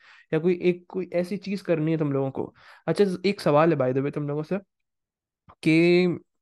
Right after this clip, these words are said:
मेरा वाटर लेवल जो है वो पहुंच गया है below फिफ्टी, सही है, और मैंने अपनी लिमिट सेट की हुई थी, if it is less than fifty, तो आप लोगों ने क्या कर देना है,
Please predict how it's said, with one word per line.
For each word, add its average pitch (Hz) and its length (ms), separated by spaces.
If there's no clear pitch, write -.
मेरा 156 320
वाटर 160 320
लेवल 180 300
जो 180 160
है 185 140
वो 175 420
पहुंच 156 240
गया 165 320
है 175 180
below 165 300
फिफ्टी, 156 500
सही 160 260
है, 202 120
और 151 80
मैंने 156 220
अपनी 185 360
लिमिट 160 460
सेट 175 220
की 156 100
हुई 139 120
थी, 147 200
if 185 100
it 196 160
is 214 160
less 165 240
than 202 200
fifty, 214 420
तो 175 60
आप 160 320
लोगों 180 280
ने 202 120
क्या 185 140
कर 175 180
देना 175 180
है, 220 80